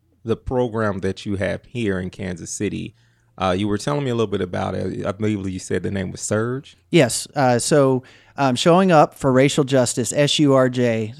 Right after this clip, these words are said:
Speaker 2: um, is, it's actually a national network of anti-racist organizers across the country who are, see it as the role of white people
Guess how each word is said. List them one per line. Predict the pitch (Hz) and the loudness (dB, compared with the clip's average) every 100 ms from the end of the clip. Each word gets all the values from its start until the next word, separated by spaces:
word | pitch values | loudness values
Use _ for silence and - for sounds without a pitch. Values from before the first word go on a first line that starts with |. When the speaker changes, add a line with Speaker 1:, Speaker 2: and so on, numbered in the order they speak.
| 160 | -10
Speaker 2:
um, | - 123 120 | -4 -2 0
is, | 147 143 139 | 2 0 0
it's | 156 202 | 0 0
actually | 208 165 | 2 2
a | 127 | 2
national | 139 156 - 139 | 0 -2 -4 -2
network | 123 127 - 104 92 - _ _ _ _ | -2 -2 -4 -8 -10 -14 _ _ _ _
of | 127 123 120 - | 2 4 2 0
anti-racist | 147 151 143 127 127 - 123 - - | -2 2 4 4 2 2 -2 -4 -6
organizers | 139 127 123 113 107 107 78 - | -2 0 0 -2 -4 -6 -10 -10
across | 135 - 135 131 | -6 0 0 0
the | 135 | -6
country | - 123 - 113 - _ _ - | -4 -4 -4 -8 -8 _ _ 0
who | 156 151 | 4 4
are, | 123 131 131 123 113 _ _ | 4 4 4 2 -2 _ _
see | - - 196 | -4 2 4
it | 196 | 4
as | 107 131 127 123 - _ - | 4 0 2 0 -6 _ -6
the | 135 | -2
role | 131 156 170 | 6 6 8
of | 139 | 6
white | 135 131 - | 2 2 0
people | 120 113 107 107 | -6 -6 -10 -12